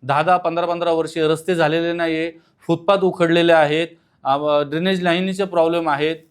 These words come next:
म्हणजे असे अनेक विषय आहेत. काही काही ठिकाणी स्ट्रीट लाईट पण बंद पडलेले आहेत.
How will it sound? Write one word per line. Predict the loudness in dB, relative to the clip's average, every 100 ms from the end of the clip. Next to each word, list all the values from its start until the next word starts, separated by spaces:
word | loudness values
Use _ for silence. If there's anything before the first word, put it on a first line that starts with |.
| _
म्हणजे | -4 -2
असे | -2 -2
अनेक | -2 -2 -6
विषय | -2 -2
आहेत. | -2 -6 _
काही | -4 -2
काही | -4
ठिकाणी | -6 -6 -6
स्ट्रीट | -8 -8 -2
लाईट | 0 0 -2
पण | -4 -2
बंद | -2
पडलेले | 0 0 2 2
आहेत. | 0